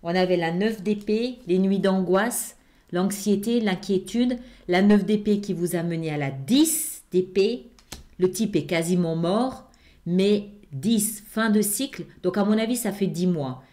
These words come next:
Fin de cycle et ses amis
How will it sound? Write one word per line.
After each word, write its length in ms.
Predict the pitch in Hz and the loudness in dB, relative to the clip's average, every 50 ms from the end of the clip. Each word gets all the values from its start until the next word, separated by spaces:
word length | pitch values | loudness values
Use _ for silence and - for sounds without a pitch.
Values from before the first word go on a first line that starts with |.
| _ _ _ | _ _ _
Fin 280 | - - - 233 233 | -8 -2 0 2 2
de 100 | 214 220 | 2 2
cycle 500 | 208 208 - - 226 220 214 226 226 214 214 - - - - - | 0 0 -2 -4 -6 -4 -4 -4 -6 -6 -8 -12 -18 -20 -6 0
et 320 | 175 185 196 185 190 - - | 2 2 2 2 -2 -6 -10
ses 340 | - - - 196 185 170 185 | -8 0 2 4 4 4 4
amis 500 | 196 196 202 196 196 202 220 233 - | 4 4 4 4 4 2 2 0 -2